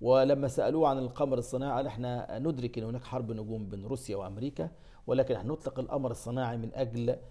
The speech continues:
خدمة الفلاح الهندي الفقير حتى يعرف متى يزرع، متى تسقط الأمطار، متى يمكن أن يصدر، آه، المنتج". فأعتقد، آه، يعني من خلال رأيي المتواضع أن السر الكبير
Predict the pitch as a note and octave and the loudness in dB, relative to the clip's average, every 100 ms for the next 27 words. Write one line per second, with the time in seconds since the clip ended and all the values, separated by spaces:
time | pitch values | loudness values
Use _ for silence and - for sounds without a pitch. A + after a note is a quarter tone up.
0 | - - D3+ C#3+ A#2+ A2 - A#2+ B2 G2 | -16 -2 0 0 -2 -6 -6 -2 -2 -2
1 | G#2+ A#2 G#2+ F#2+ G#2+ - B2 A#2+ A#2+ - | -4 -4 -4 -8 -10 -6 -4 -4 -8 -6
2 | A#2+ - G#2+ - A2 B2 B2+ A2 G#2+ A2 | -4 -4 -6 -10 -10 -6 -4 -4 -2 -4
3 | G2 G#2+ B2 - C3 - - A#2 G2 G#2 | -4 -6 -8 -8 -10 -10 -12 -8 -8 -8
4 | A2 A2 G#2+ - A#2+ A#2 A#2+ - F2+ F#2 | -6 -6 -6 -10 -6 -6 -6 -8 -10 -8
5 | A#2+ G2+ G#2+ - - - - G2+ G2+ G2 | -10 -8 -10 -12 -18 -18 -10 -6 -4 -6
6 | F2+ - C2+ - - - - A#2 C3 - | -8 -10 -12 -14 -20 -12 -2 0 0 -2
7 | C3 A2+ A#2 A2 G#2 G#2+ G#2 - A#2+ A#2+ | -4 -4 -4 -4 -4 -6 -10 -8 -4 -2
8 | A#2 G#2 G2+ B2+ A#2+ G#2+ G2+ G#2 B2 C3+ | -2 -4 -4 -4 -4 -8 -8 -4 0 0
9 | C3 A#2+ G#2 - D#3+ C3 - A2 A2+ G2 | 0 -4 -6 -2 -2 -2 -4 -4 -4 -4